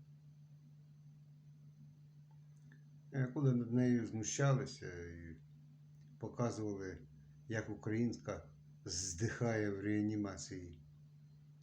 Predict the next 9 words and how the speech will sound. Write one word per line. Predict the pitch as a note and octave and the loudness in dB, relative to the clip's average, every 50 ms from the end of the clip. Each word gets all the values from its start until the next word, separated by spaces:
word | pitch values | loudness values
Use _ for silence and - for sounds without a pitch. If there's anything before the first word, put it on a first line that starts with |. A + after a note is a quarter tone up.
| - - | -20 -20
в | - | -18
Херсоні, | - - - - - - - - - E2 - - - - - - - - - - - - - - - - - - - - - | -14 -12 -10 -10 -10 -12 -10 -12 -12 -14 -14 -18 -20 -20 -20 -20 -20 -20 -20 -20 -20 -20 -20 -20 -20 -20 -20 -20 -20 -12 -6
як | - A2+ - - - | -4 -4 -4 -4 -6
вона | G2 F#2+ F#2+ - | -8 -8 -8 -10
подохла | - - F#2+ F2+ E2+ F2+ D#2 - - - D#2 - - - - - - - - - - - - - - - - | -10 -12 -12 -10 -10 -12 -12 -12 -14 -14 -16 -16 -16 -18 -20 -20 -20 -20 -20 -20 -20 -20 -20 -20 -20 -20 -18
з | - - - | -16 -14 -10
твоєї | G2+ G2 F#2+ F#2+ F2+ F2 | -8 -6 -4 -4 -6 -6
точки | E2+ - - - - - - - | -8 -10 -12 -12 -12 -12 -12 -12
зору. | - E2+ D#2+ D#2 D#2 | -12 -12 -12 -12 -14